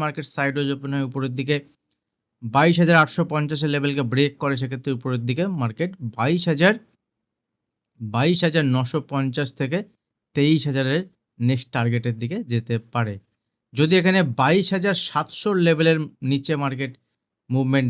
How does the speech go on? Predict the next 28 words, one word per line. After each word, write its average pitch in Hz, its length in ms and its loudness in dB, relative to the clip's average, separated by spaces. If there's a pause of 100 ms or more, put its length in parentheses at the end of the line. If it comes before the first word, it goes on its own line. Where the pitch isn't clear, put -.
দেখায়, 127 340 2
দেখুন 139 200 -4 (140)
বাজারে 143 300 0 (280)
এই 135 100 -4
যে 156 60 2 (120)
র্যালি 139 260 2 (100)
শুরু 151 260 -4
হয়েছে, 156 280 2 (600)
এই 185 80 8 (100)
নয় 160 180 6
যে 151 100 0
এখান 156 180 0
থেকে 165 140 -4 (100)
কন্টিনিউ 175 380 6
চলবে। 110 360 0 (460)
যদি 156 220 2
এখান 190 220 4
থেকে 190 160 0 (140)
ফল 170 220 6 (240)
আসে, 160 240 4 (480)
that 139 160 -8
is 143 60 -8 (100)
buying 131 300 4
opportunity। 117 540 -4 (100)
যদি 131 220 -2
Nifty 165 220 0 (100)
বাইশ 147 240 4
হাজার 170 160 2